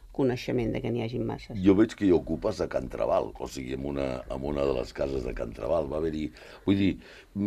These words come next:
Speaker 2: jo crec que sí que hi ha... No sé quantes cases hi ha, no en tinc ni idea, però vull dir
Speaker 1: Bueno, però els ocupes de Sant Cugat són com els del, els de Torreblanca.
Speaker 2: Sí, que tenen, que tenen casa seva i van allí a,
Speaker 1: Vale.
Speaker 2: a,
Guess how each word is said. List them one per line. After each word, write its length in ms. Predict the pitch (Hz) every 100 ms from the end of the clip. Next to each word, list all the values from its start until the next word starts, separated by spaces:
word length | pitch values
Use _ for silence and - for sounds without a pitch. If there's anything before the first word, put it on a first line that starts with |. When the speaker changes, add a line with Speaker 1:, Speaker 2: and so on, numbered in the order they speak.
| 101
Speaker 2:
jo 100 | 98
crec 220 | 101 151 151
que 140 | 120
sí 240 | - 110 98
que 100 | 82
hi 160 | 73
ha... 60 | 73
No 480 | 76 78 82 90 90
sé 160 | -
quantes 360 | 73 69 57 -
cases 320 | - 53 52
hi 60 | 55
ha, 60 | 55
no 120 | 58
en 80 | 57
tinc 160 | 58
ni 100 | 62 62
idea, 220 | 64 58
però 200 | - 123
vull 140 | 127
dir 140 | 135 139
Speaker 1:
Bueno, 200 | 160 160
però 140 | 156
els 180 | 160 -
ocupes 440 | 165 - 190 233 220
de 80 |
Sant 240 | 196 160 139
Cugat 380 | 139 131 135 -
són 160 | 143
com 220 | - 143 135
els 160 | 131
del, 520 | 139 127 120 117 127 - - 127
els 400 | 131 131 123 -
de 100 | 123
Torreblanca. 600 | 135 - 117 131 175 240
Speaker 2:
Sí, 220 | 71 67
que 160 | - 73
tenen, 460 | 87 85 90 92
que 100 | -
tenen 240 | 92 98 98
casa 240 | 98 87
seva 300 | 90 92 101
i 60 | 101
van 180 | 95 90
allí 240 | 85 85
a, 80 | 80
Speaker 1:
Vale. 200 | 110 220
Speaker 2:
a, 120 | -